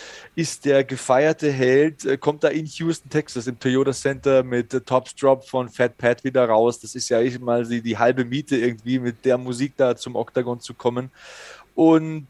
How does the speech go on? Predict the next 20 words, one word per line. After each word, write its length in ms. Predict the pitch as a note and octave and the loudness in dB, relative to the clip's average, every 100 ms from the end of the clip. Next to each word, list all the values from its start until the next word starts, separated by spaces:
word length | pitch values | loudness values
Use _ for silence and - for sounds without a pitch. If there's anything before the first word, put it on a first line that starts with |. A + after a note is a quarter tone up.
| - | -18
ich 160 | E3+ F3 | -4 -2
ertappe 260 | F3+ A3+ A#3+ | 0 -2 -4
mich 140 | G3+ | -2
als 200 | E3+ - | -2 -2
Kommentator 640 | F#3 F3 - D3+ - G3+ | -6 -6 -2 -2 0 2
dabei, 420 | E3+ C#3 C#3+ D#3 | 2 2 2 2
wie 100 | D3+ | -2
ich 140 | E3 - | -10 -8
mir 80 | C#3+ | -4
denke, 340 | D#3+ D#3+ D3+ | -4 -2 -4
hoffentlich 380 | D#3+ - E3 - | -4 -4 -4 -2
darf 260 | D3 E3+ | -2 -4
ich 100 | D3+ | -8
noch 120 | D3+ - | -8 -8
viele 260 | - D#3+ | -4 -4
Kämpfe 320 | - C#3+ C#3+ | -4 -6 -8
von 180 | C#3 C#3+ | -6 -6
ihm 160 | C#3+ C3+ | -6 -6
kommentieren, 540 | C#3+ C3+ A2+ D#3+ D#3 | -4 -4 -2 0 0
denn 160 | C3 | 0